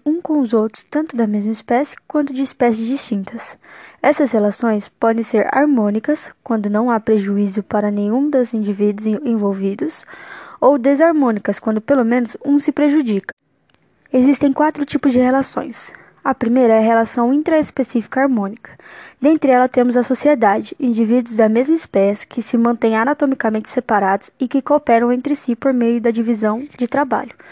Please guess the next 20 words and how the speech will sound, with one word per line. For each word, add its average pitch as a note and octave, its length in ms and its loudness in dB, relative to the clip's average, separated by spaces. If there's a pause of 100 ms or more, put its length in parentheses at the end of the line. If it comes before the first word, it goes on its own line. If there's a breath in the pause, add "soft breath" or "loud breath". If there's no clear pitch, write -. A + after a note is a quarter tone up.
(320 loud breath)
Exemplo: A#3+ 400 4
abelha, A3 420 6
cupim, A3+ 540 -2
formiga. G#3+ 720 0 (440 loud breath)
A B3 180 2
outra D#4 380 2
é - 140 2
a B3 80 2
colônia, A3 640 0
indivíduos A#3 440 0
associados A3+ 680 -2
anatomicamente. D4 1040 0 (200)
Eles B3 280 -2
podem A3+ 260 2
apresentar-se A3 600 0
semelhantes A3 760 0
ou C4+ 140 2
com C#4+ 140 -2
diferenciação C4+ 680 -2
corporal, B3 500 0